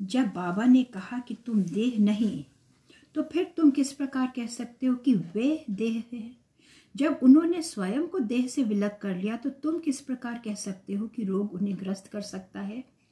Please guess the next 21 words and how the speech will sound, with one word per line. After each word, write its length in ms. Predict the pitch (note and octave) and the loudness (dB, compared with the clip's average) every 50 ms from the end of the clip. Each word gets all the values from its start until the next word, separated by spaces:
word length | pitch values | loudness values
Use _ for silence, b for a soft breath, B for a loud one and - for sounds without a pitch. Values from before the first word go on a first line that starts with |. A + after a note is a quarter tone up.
| _ B B B B B B B B | _ B B B B B B B B
उदाहरण 500 | - - G#3 G#3+ G#3 C4 C#4 D#4+ E4 D#4+ | -4 -2 0 0 2 2 2 2 2 2
के 80 | D#4+ D#4+ | 4 4
लिए 180 | C#4+ D4 D#4 | 6 6 6
रमण 320 | C4+ G#3+ F3+ F#3 G3 G3+ G3 | 4 2 0 0 2 2 2
महर्षि 460 | G3 F#3 F#3 E3 E3+ - - G3 D#3+ | 0 0 -4 -6 -8 -8 -6 -6 -6
लो। 280 | A#2 - - - - _ _ _ b b b b b b b b b - | -6 -8 -10 -14 -16 _ _ _ b b b b b b b b b -8
रमण 400 | F#3+ A3+ A#3 B3 D4 E4 F#4 F#4+ | -2 2 6 6 6 6 6 4
महर्षि 540 | E4 B3+ G#3+ G3 G#3+ G3+ G3 - - B3 A#3 | 4 4 4 4 0 -2 -2 -4 -6 -8 -8
की 140 | - - A#3 | -6 -6 -6
जब 220 | F#3+ F#3+ G#3+ G#3 | -4 -4 -6 -8
शल्य 380 | - - - A#3 A#3 B3 C4+ C4+ | -8 -8 -6 -4 -2 0 0 -2
चिकित्सा 640 | B3+ - A#3 G3 - - F#3 F#3 - - - A3+ | -2 -4 -8 -8 -4 -6 -6 -6 -6 -10 -8 -6
हुई, 320 | G#3+ G#3 B3 B3 A#3+ G3+ F#3+ | -6 -6 -4 -4 -4 -6 -6
तो 140 | - - - | -8 -10 -10
उनके 380 | - A#3+ A#3+ B3 B3 B3 C#4+ | -4 -2 0 0 0 0 -2
भक्त 460 | A3+ F#3 - A#3+ A#3+ - - - - | -2 -2 -4 -8 -10 -10 -18 -12 -4
उनका 300 | A3+ G#3+ G#3 - A3 A3+ | -2 -2 -2 -2 -4 -10
कुशल 400 | G#3+ A3 - G#3 G3 - A#3+ A3+ | -10 -8 -8 -10 -8 -8 -6 -6
क्षेम 380 | G#3 - - - G#3+ G3+ G3+ G3 | -8 -8 -8 -6 -2 -2 -2 -2
पूछने 520 | F#3+ - F3+ F3 - - - F3+ E3+ D#3+ - F3 | -2 -4 -10 -10 -10 -12 -12 -12 -12 -12 -14 -14
आए। 260 | F#3 F#3+ - E3+ | -14 -14 -14 -16